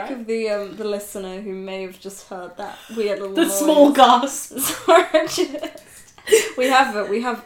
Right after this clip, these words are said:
Speaker 2: currently, in lieu of pink lemonade, we have raspberry, not raspberry, rhubarb cider.
Speaker 1: Yeah.
Speaker 2: Um, which is pretty nice. Uh,
Speaker 1: And it's
Speaker 2: Zara,
Speaker 1: in a
Speaker 2: Zara
Speaker 1: can.
Speaker 2: just broke the can.
Speaker 1: I did.
Speaker 2: Her little, her little ring pull thing fell in.
Speaker 1: Into the
Speaker 2: Very
Speaker 1: drink,
Speaker 2: sad.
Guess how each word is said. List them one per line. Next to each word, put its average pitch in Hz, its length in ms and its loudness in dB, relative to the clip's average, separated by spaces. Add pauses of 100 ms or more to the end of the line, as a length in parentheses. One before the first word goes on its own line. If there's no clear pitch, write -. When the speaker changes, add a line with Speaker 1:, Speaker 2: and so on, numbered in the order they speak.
Speaker 2:
currently, 196 680 -8
in 196 180 -8
lieu 190 180 -4
of 185 160 -10
pink 180 260 -12
lemonade, 175 500 -12
we 185 80 -12
have 180 240 -12 (140)
raspberry, 185 840 -8 (280)
not 180 200 -16
raspberry, - 480 -14
rhubarb 202 640 -6
cider. 190 600 -10 (340)
Speaker 1:
Yeah. 190 320 -8 (140)
Speaker 2:
Um, 202 340 -2
which 269 140 -8
is - 60 -16
pretty 494 260 -2
nice. 247 580 -4
Uh, 208 220 0
Speaker 1:
And 202 40 -4
it's 208 80 0
Speaker 2:
Zara, 226 220 4
Speaker 1:
in - 60 0
a - 20 -10
Speaker 2:
Zara 254 240 6
Speaker 1:
can. 262 100 4
Speaker 2:
just 226 220 -4
broke 226 300 -2
the 233 240 -6
can. 240 360 -6
Speaker 1:
I 277 380 -4
did. 277 300 -2 (360)
Speaker 2:
Her 381 140 4
little, 320 320 0
her 294 100 -4
little 269 200 -4
ring 233 360 -4
pull 220 100 0
thing 208 480 -8
fell 202 300 -6
in. 196 360 -10
Speaker 1:
Into 277 320 4
the 233 60 2 (100)
Speaker 2:
Very - 20 -4
Speaker 1:
drink, 190 220 -2
Speaker 2:
sad. - 320 -4